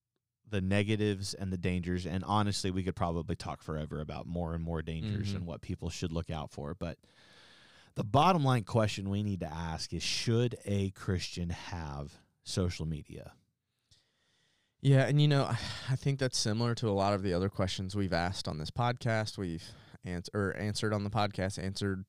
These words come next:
Speaker 2: to students and people that have talked to us. I think that, you know, should you,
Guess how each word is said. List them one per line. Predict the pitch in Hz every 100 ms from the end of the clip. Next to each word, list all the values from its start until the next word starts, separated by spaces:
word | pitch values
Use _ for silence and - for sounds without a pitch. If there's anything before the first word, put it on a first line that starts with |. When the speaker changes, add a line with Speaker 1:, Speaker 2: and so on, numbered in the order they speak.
| _ _ -
Speaker 2:
to | 95
students | - 101 104 104 -
and | 85
people | 101 110 107
that | 98
have | 82
talked | - 90 -
to | 107 95
us. | 92 - - - 90
I |
think | 110 - 135 143 127
that, | 127 113 - - _ _ _ _ _ _ _ -
you | 87
know, | 90 -
should | - - 131 131 131
you, | 135 139 139